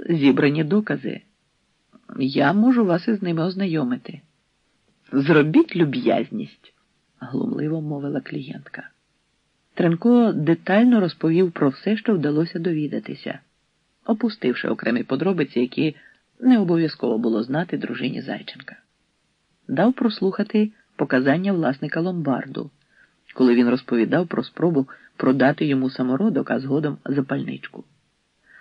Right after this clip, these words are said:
Показав гільзу від гвинтівки, з якою застрелили Григорія Зайченка. І нарешті дістав незавершеного ще, правда, фоторобота, підозрюваного,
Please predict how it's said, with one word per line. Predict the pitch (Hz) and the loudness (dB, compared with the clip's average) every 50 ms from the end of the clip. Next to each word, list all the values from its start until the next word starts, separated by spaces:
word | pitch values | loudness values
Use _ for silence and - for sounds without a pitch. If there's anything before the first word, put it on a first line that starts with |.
| - _ _ _ _ _ | -20 _ _ _ _ _
Показав | - 139 135 143 139 139 147 180 220 220 - _ - | -6 -2 0 0 2 2 2 2 2 0 -4 _ -10
гільзу | 147 135 156 160 156 151 139 143 135 135 - - - - | -4 -2 0 0 0 0 0 0 0 0 -2 -6 -8 -2
від | - 139 139 139 | 0 2 2 2
гвинтівки, | 139 143 143 156 151 143 - - 139 139 - - - - - _ _ _ _ _ - | 0 0 0 -2 -2 -2 -2 0 0 0 0 -4 -8 -8 -8 _ _ _ _ _ -8
з | - 127 131 | -4 -2 0
якою | 123 - - 151 185 196 190 | 0 0 -2 -2 -2 -2 -2
застрелили | 175 160 139 - - - 127 131 135 151 151 156 160 156 - | -4 -6 -8 -8 -6 -2 0 0 0 0 -2 -2 -4 -4 -6
Григорія | - - 131 135 127 127 127 123 131 127 143 | -8 -6 -6 -4 -2 -2 0 0 0 0 -2
Зайченка. | 139 135 123 - - - - - - - - - - _ _ _ _ _ _ _ _ _ _ _ _ _ _ _ _ - | -2 -4 -4 -6 -6 -8 -12 -14 -12 -12 -12 -14 -14 _ _ _ _ _ _ _ _ _ _ _ _ _ _ _ _ -10
І | - 135 135 127 | -6 -4 -2 0
нарешті | 131 127 123 165 214 208 - - - | 0 0 0 0 0 0 -2 -2 -2
дістав | - 135 135 - - 180 196 202 202 - - - - - _ _ _ _ _ - | -2 -4 -6 -2 0 0 2 0 0 -4 -10 -20 -20 -20 _ _ _ _ _ -6
незавершеного | - 143 147 151 131 120 107 107 123 165 208 - - 214 208 196 190 185 | -2 0 0 2 2 2 2 2 2 0 0 -2 0 0 0 0 -2 -4
ще, | - - - 175 175 170 165 160 170 - | -8 -6 -4 -4 -2 0 0 -2 -2 -4
правда, | - - 160 160 156 156 - - | -4 -4 -4 -2 -2 -4 -4 -4
фоторобота, | - - - 165 165 - 175 175 180 165 151 143 113 107 - - - 107 - - _ _ _ _ _ - | -6 -6 -4 -4 -4 -4 -4 -4 -4 -4 -4 -4 -6 -6 -6 -6 -6 -6 -8 -14 _ _ _ _ _ 0
підозрюваного, | 143 147 147 160 151 139 135 139 123 117 110 104 107 104 107 - - - - | 0 2 4 4 2 4 4 2 2 2 2 0 -4 -4 -6 -6 -10 -10 -12